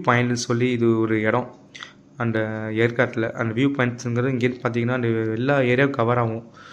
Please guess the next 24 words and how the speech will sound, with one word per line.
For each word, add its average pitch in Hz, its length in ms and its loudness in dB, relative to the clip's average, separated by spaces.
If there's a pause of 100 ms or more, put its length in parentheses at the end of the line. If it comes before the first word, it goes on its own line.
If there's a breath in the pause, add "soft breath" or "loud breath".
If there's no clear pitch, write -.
(220 loud breath)
So - 220 -6
அங்க 113 180 0
போயிட்டு 117 260 -4
நான் 120 100 0
இந்த 110 240 -2
ஃபோட்டோஸ்லாம் 117 560 0
எடுத்துக்கிட்டு, 117 560 -4 (440 loud breath)
அப்புறம் 113 500 0
வந்து 110 240 0 (440)
இன்னொரு 139 280 6
வியூ 127 160 2
பாயிண்ட் 120 240 0
இருக்கு. 110 220 -6
அந்த 107 140 -6
வியூ 135 160 0
பாயிண்ட் 117 240 0
ஏறி 139 340 4
போறோம், 127 260 2
ஆனா 127 140 0
எங்களால 120 240 0
ஏற 139 180 2
முடியல, 135 580 -2
நடக்கவே 151 300 0
முடியல. 139 420 -2